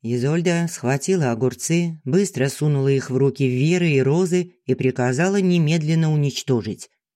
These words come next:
Сама в задумчивости посмотрела на два оставшихся. Решительной походкой направилась к двери, рванула её на себя и скрылась в коридоре.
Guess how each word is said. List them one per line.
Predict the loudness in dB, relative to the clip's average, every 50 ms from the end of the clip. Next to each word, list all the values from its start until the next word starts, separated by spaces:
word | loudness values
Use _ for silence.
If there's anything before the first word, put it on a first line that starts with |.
| _ _ _
Сама | -16 -10 -6 -4 -2 0 0 0 0 -2 -4 -8 _ _ _ -12
в | -6
задумчивости | -2 0 0 0 2 0 0 0 0 -2 -2 0 -2 -2 -2 -2 -4 -4
посмотрела | -2 -2 -4 -2 -2 -2 -2 -2 0 0 0 2 2 0
на | 0 0 0 0
два | 0 0 0 0
оставшихся. | -2 -4 -4 -4 -4 -4 -6 -8 -12 -12 -12 -12 -12 -12 -10 -10 -12 -14 _ _ _ _ _ _ _ _ _ _ _ -6
Решительной | -2 0 0 0 0 0 -2 -2 0 0 0 2 2 2
походкой | 0 0 -2 -2 0 0 0 0 0 -2 -2 0
направилась | 2 2 0 0 0 2 2 2 2 2 2 0 0 -2
к | -2
двери, | 0 2 4 4 4 4 2 0 -4 -4 -8 -10 -6
рванула | -4 -2 0 2 2 2 2 2 2 2
её | 2 2 2 2 2 2
на | 0 0
себя | 0 0 0 0 0 0 -2 -6 _ _ _ _
и | -2 -2
скрылась | -2 -2 -2 0 2 2 4 2 0 -2
в | -4 -4
коридоре. | 0 2 4 4 4 2 0 -2 -2 -4 -8 -10 -12